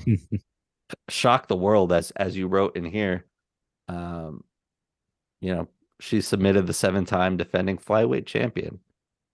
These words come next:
Speaker 2: who's now twenty-three and four in her career, uh, in the fourth round, you know, close to the end of the fourth round there. And then, you know, the, the main event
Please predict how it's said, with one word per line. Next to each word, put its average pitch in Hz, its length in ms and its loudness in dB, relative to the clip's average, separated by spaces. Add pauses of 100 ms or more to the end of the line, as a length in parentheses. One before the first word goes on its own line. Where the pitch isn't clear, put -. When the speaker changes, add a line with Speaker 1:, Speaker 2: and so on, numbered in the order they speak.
(200)
Speaker 2:
who's 95 200 -2
now 90 140 2
twenty-three 95 480 2
and 90 120 -2
four 90 180 2
in 85 60 -2
her 85 80 -4
career, 87 500 -2 (380)
uh, 87 240 -6
in 90 120 -2
the 87 100 2
fourth 85 300 -2
round, 85 300 -6 (640)
you 95 120 -4
know, 82 180 -6 (180)
close - 260 2
to 92 80 0
the 85 120 4
end 85 140 2
of 92 80 -4
the - 40 -20
fourth - 260 -4
round 87 180 2
there. 90 220 4 (640)
And 104 200 6
then, 120 260 6
you 107 80 8
know, 104 100 6
the, 92 320 4
the 104 120 2
main 98 240 4
event 90 400 0